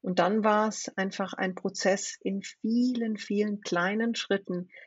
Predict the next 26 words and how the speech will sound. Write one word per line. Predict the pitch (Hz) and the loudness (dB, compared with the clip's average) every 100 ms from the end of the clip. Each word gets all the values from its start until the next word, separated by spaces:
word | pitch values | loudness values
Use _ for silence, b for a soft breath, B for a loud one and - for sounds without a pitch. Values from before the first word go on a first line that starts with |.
| B | B
langsam | - 175 185 226 - 214 196 | 2 4 4 0 -2 -2 0
eben | 190 190 190 | 0 0 0
den | 185 180 | 0 4
Weg | 185 185 | 4 4
da | 196 175 | 0 2
wieder | 180 | 2
rauszugehen, | 160 156 190 220 - 214 208 208 208 214 - b b - | 2 2 2 0 -2 -4 -4 -2 0 -2 -8 b b -6
die | 185 | -6
Flügel | - 208 226 220 214 208 | 0 2 6 6 6 4
wachsen | - 180 - - 208 | 2 2 0 -4 -2
zu | - | 2
lassen, | 196 190 185 196 | 4 4 2 -4
die | 196 | -4
Flügel | - 202 202 190 | -2 0 0 2
auszubreiten, | - 214 - - 202 190 185 196 196 | 2 2 0 -2 -2 2 0 0 -2
wieder | 180 190 196 | -2 0 0
fliegen | - 214 226 226 214 | 0 2 4 2 0
zu | - 208 | 0 2
lernen | 196 196 202 185 | 4 2 -2 -4
und | 196 | -6
sich | 190 - | -6 -2
wirklich | 190 202 208 - | -2 -2 -4 -2
wieder | 202 196 - | 0 0 2
auch | 196 - | 0 0
in | 202 | -2
die, | 196 208 | 0 0